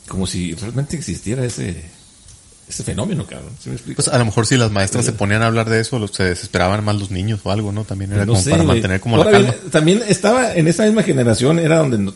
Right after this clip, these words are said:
Speaker 1: hacían cinito, ya lo había contado yo antes, hacían cinito en la escuela y te ponían, se ponían el exorcista, mamón.
Speaker 2: Es que yo, yo no sé por qué
Speaker 1: <laughs>
Speaker 2: hacían eso. O sea,
Speaker 1: Tapaban todos los, todo,
Speaker 2: no
Speaker 1: era
Speaker 2: creo
Speaker 1: un
Speaker 2: que
Speaker 1: saloncito, metían una tele, tapaban
Speaker 2: no,
Speaker 1: con
Speaker 2: no creo que eran,
Speaker 1: periódico.
Speaker 2: fueran películas que los padres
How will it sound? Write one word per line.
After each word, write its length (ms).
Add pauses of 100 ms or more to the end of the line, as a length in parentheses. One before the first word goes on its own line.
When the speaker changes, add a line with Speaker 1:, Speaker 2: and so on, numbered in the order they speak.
(120)
Speaker 1:
hacían 240
cinito, 360
ya 100
lo 80
había 120
contado 260
yo 80
antes, 180
hacían 240
cinito 340
en 80
la 60
escuela 460 (320)
y 80
te 120
ponían, 600 (360)
se 120
ponían 280
el 80
exorcista, 540
mamón. 340 (800)
Speaker 2:
Es 220
que 140
yo, 160
yo 180
no 80
sé 100
por 180
qué 100
Speaker 1:
<laughs> 240
Speaker 2:
hacían 280
eso. 400 (460)
O 20
sea, 260 (200)
Speaker 1:
Tapaban 380
todos 260
los, 240
todo, 160
Speaker 2:
no 80
Speaker 1:
era 80
Speaker 2:
creo 140
Speaker 1:
un 80
Speaker 2:
que 40
Speaker 1:
saloncito, 460
metían 240
una 160
tele, 240
tapaban 400
Speaker 2:
no, 60
Speaker 1:
con 60
Speaker 2:
no 120
creo 140
que 80
eran, 220
Speaker 1:
periódico. 260
Speaker 2:
fueran 320
películas 420
que 160
los 260
padres 440